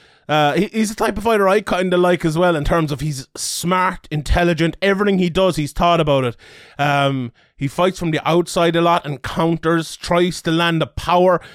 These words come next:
Not the fastest guy in the world, I would say, but he does a lot of kicking from the outside. You'll see him throwing straight kicks right up through the middle, and I think he'll throw a lot of them against Ian Garry as well, so as n-, tr-, to try to diminish the, the height, range, reach advantage of Ian Garry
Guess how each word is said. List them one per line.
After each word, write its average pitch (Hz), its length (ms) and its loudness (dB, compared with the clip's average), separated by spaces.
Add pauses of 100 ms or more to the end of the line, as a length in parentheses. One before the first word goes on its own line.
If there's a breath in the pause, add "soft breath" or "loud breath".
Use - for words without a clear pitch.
(120 loud breath)
Not 175 320 0
the 220 80 -2
fastest 220 400 -6
guy 208 160 0
in 208 100 0
the 196 60 2
world, 196 340 4
I 180 80 6
would 185 240 4
say, 180 300 0 (300 loud breath)
but 160 120 2
he 175 100 4
does 196 340 0
a 156 100 0
lot 208 260 4
of - 140 -6
kicking 190 340 0
from 175 140 -2
the 170 60 4
outside. 151 220 0
You'll 156 120 0
see 202 160 -2
him 190 120 0
throwing 170 260 0
straight - 420 -2
kicks 180 180 -8
right 175 100 2
up 170 140 -2
through 165 100 -2
the 160 60 0
middle, 165 180 0 (360 loud breath)
and 156 120 0
I 160 60 0
think 196 300 -2
he'll 170 100 -2
throw 175 220 2
a - 20 4
lot 165 260 4
of 170 100 2
them 170 160 2
against 156 280 -2
Ian 165 240 0
Garry 165 320 2
as 143 140 0
well, 165 240 2 (340 loud breath)
so 175 240 0
as 147 160 0
n-, 160 240 0
tr-, - 240 -12
to 170 100 0
try 175 260 0
to 160 120 0
diminish 156 680 0
the, 147 360 0
the 143 140 0
height, 160 340 2
range, 160 460 0
reach 170 320 0
advantage 151 500 0 (300 loud breath)
of 160 260 0
Ian 156 240 2
Garry 143 380 0